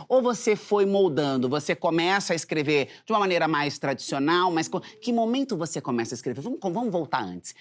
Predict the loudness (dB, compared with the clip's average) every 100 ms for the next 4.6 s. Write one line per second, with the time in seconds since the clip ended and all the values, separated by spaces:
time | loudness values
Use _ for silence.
0 | -10 -6 -2 0 2 2 0 0 -2 -4
1 | -4 -6 -2 -2 -2 -4 -8 -6 -8 -2
2 | 2 0 -2 -14 -6 -2 -2 0 -4 0
3 | -2 0 -2 0 0 2 0 0 -2 -4
4 | -2 0 2 2 0 -4